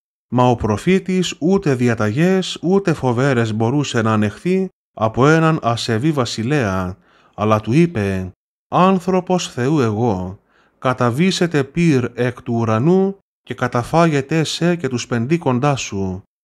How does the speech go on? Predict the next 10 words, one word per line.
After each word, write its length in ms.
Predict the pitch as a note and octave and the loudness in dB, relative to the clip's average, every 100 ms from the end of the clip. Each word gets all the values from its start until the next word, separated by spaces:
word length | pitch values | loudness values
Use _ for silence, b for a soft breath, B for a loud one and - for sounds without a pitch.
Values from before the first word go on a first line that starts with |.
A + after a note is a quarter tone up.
| _ _ _ _ | _ _ _ _
Και 140 | A#2 | 0
αμέσως, 640 | A2+ A#2 E3+ E3+ - F3 E3+ | 2 4 2 2 0 -2 -2
ό 200 | D3+ F3+ | 0 0
του 140 | F3+ C3 | 0 -6
θαύματος, 920 | - C#3+ A#2 G#2 F#2+ F#2+ F2+ - - _ _ _ _ | -4 -2 -2 -4 -4 -8 -8 -12 -16 _ _ _ _
το 160 | A#2 | -4
πυρ 480 | A2 E3 F#3 G3 G3 | 0 2 4 4 2
τους 220 | - C3 | -2 -10
κατέκαυσε 680 | - A2+ A2+ E3+ E3 - - | -6 -6 -4 -4 -4 -6 -2
όλους. 720 | C3+ C#3+ G#2 F#2 F2+ - - | 0 0 0 -4 -8 -12 -16